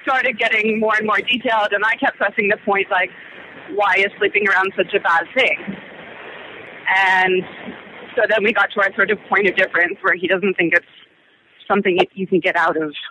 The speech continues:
you, you can't get this, the same amount out of, like, sleeping around, say, as you can by being serially monogamous.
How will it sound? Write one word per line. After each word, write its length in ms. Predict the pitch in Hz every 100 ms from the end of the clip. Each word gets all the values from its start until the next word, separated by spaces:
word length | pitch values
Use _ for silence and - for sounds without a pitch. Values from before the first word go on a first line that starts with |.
| _ _ _ _ _ _ _ _
you, 120 | 196 -
you 100 | 208
can't 160 | 240 214
get 120 | 196
this, 100 | 202 -
the 140 | 190 202 -
same 160 | 202
amount 320 | 185 175 170 185
out 160 | 160 160
of, 100 | 160 - -
like, 140 | 160 -
sleeping 240 | 175 160
around, 320 | 165 160 165 165
say, 120 | 156
as 140 | 151 160
you 60 |
can 400 | 156 160 156 156 - _ _ _
by 120 | - 175
being 240 | 175 170 -
serially 300 | 170 170 160
monogamous. 560 | 160 170 156 160 156